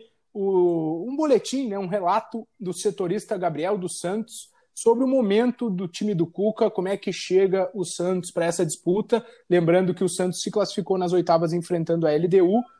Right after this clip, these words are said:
né, venceu no Equador, perdeu em casa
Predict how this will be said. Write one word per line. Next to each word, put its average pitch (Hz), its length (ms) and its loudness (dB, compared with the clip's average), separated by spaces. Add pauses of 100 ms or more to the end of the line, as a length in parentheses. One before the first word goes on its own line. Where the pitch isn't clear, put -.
(160)
né, 175 140 4
venceu 185 600 4
no 180 120 0
Equador, 196 560 4
perdeu 175 440 0
em 208 80 -4
casa 175 440 0